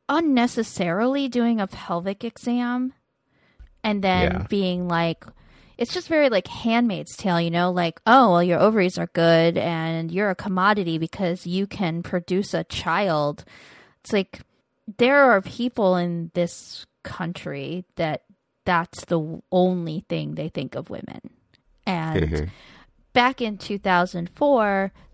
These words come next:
Speaker 1: this was gross, but not frightening. And watching it now,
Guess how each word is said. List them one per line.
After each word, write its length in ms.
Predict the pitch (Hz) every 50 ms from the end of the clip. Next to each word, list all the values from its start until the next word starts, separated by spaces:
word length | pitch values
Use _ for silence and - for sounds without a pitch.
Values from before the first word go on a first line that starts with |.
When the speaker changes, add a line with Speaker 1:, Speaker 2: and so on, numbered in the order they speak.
| _ _
Speaker 1:
this 240 | - 202 190 - - 202
was 420 | 190 170 170 165 175 - - - _ _ _ _ _ - - _
gross, 920 | - 226 196 185 214 277 285 226 175 165 - 240 - - - - - - - _ _ _ _ -
but 140 | 196 -
not 500 | 190 196 190 185 180 170 160 147 - - _ _ _
frightening. 800 | - - - - - - 185 170 - - - - 73 76 - - - - - - - - - _ _ _ _ - - _ _ - - _ _ _ _ _ _
And 480 | - 185 175 165 165 160 165 175 170 - -
watching 420 | - 190 196 214 - - 208 190
it 100 | 175 -
now, 580 | - 175 170 156 151 165 202 220 220 214 214